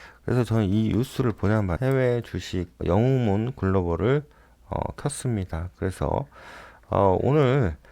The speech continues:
어, 여기서 가장, 어, 강력한 게 어떤 종목이고 어떤 종목을 우리가 또 공략해야 되는지, 아, 이거 세일 기간 아닌가, 이런 생각을 좀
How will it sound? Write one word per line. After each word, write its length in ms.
어, 100
여기서 480
가장, 560
어, 480
강력한 540
게 300
어떤 420
종목이고 880
어떤 380
종목을 580
우리가 400
또 400
공략해야 600
되는지, 600
아, 220
이거 300
세일 340
기간 300
아닌가, 500
이런 340
생각을 480
좀 160